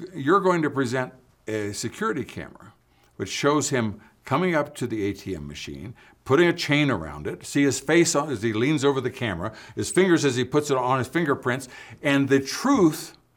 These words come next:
will overcome the error such that the only way she can succeed is that she has to prevent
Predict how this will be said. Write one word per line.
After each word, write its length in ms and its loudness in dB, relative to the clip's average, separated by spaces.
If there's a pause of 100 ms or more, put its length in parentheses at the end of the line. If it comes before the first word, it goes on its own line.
(360)
will 200 4
overcome 720 2
the 240 4
error 540 2 (1120)
such 440 0
that 380 -8 (1160)
the 200 -4
only 360 2
way 300 2
she 180 -2
can 180 -4
succeed 600 -8 (1160)
is 180 -10
that 100 -8
she 200 -6
has 220 -4
to 140 -10
prevent 800 -8